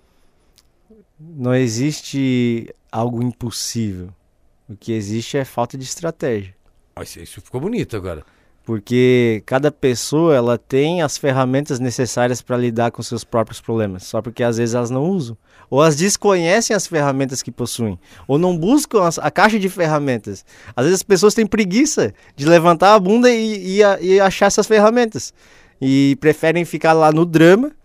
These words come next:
Speaker 2: Se lamentando.
Speaker 1: rec-, se lamentando, reclamando, se vitimizando, achando culpado, achando vilão. E esquecem de olhar pra, pros recursos internos.
Speaker 2: É,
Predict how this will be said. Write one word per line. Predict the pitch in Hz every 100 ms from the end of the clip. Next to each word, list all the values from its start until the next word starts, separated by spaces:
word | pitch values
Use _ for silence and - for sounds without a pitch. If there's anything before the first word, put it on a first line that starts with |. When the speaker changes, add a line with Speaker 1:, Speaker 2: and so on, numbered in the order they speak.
| 120
Speaker 2:
Se | -
lamentando. | 131 127 139 139 151
Speaker 1:
rec-, |
se | 180
lamentando, | 180 160 190 214 - 220 208
reclamando, | 139 127 185 185 180 175
se | 127
vitimizando, | 120 - 143 175 156 170 165 147 -
achando | 120 123 131 127
culpado, | 165 170 160 170 139
achando | 120 123
vilão. | 127 190 175 185 - - - _
E | 190 226
esquecem | - 208 202 202 202
de | 202
olhar | 220 190 180
pra, | 190 202 190
pros | - 202 180
recursos | 190 - 196 - 180
internos. | 196 220 165 123 - _
Speaker 2:
É, | -